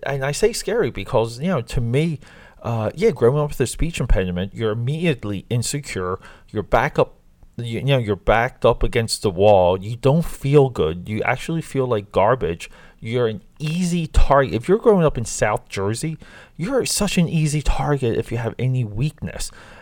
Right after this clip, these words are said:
And you get picked apart, and you have to become tough. You have to become mentally tough. That means, hey,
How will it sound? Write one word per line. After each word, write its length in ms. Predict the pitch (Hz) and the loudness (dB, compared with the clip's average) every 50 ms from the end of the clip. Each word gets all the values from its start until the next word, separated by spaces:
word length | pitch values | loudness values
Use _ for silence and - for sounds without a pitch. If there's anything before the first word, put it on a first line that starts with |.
| - - | -10 -6
And 200 | - 135 135 139 | -4 -2 -2 -2
you 80 | 127 123 | -4 -4
get 200 | - 156 147 - | -2 -2 2 6
picked 280 | - - 185 - - | 6 6 4 4 0
apart, 540 | 165 - - - 175 160 139 95 - - - - | 0 2 2 2 4 4 2 2 0 -4 -6 -4
and 180 | - 135 131 131 | -4 -2 -2 -2
you 100 | 123 90 | -2 -2
have 380 | - - - - 131 139 - - | -4 -4 -4 -4 -4 -6 -6 -6
to 80 | 143 131 | -8 -8
become 600 | 123 - 123 113 - - - 117 104 104 101 104 - | -6 -8 -10 -8 -6 -4 -2 0 0 0 -2 -2 0
tough. 360 | - - - 113 95 - - | 0 2 2 2 0 -2 -4
You 80 | - - | -6 -4
have 160 | - 123 - | -4 -4 -4
to 60 | - | -6
become 380 | 156 156 - - 143 123 113 107 | -8 -8 -4 -4 -4 -4 -4 -4
mentally 600 | 101 95 107 120 - - 104 104 107 98 92 92 - | -4 -4 -4 -2 -2 -2 -2 -2 -4 -6 -10 -10 -10
tough. 380 | - - - 85 - - - - - - - - - - | -4 -2 -2 -2 -2 -4 -14 -16 -20 -20 -20 -20 -12 -4
That 180 | - 120 139 156 | 0 0 2 2
means, 340 | 170 170 160 156 147 - - - - - - - - - _ _ - | 2 2 0 0 -4 -6 -10 -16 -18 -20 -20 -20 -20 -20 _ _ -4
hey, 280 | 131 165 165 156 - | -2 0 0 0 -2